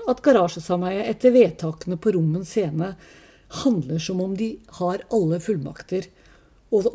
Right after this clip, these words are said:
kan inngå lån og initiere byggekostnader. Det er merkelig at de har så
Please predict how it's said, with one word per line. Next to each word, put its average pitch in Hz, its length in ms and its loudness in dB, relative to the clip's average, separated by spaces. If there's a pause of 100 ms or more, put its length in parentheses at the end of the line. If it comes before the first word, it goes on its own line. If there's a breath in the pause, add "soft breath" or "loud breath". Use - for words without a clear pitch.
kan 214 240 0
inngå 165 400 2
lån 196 400 2 (220)
og 220 100 0
initiere 175 800 -2
byggekostnader. 160 880 -6 (1000 soft breath)
Det 226 60 2
er 240 80 6
merkelig 220 500 2
at 214 160 -6
de 233 160 0
har 170 320 -2
så - 140 -4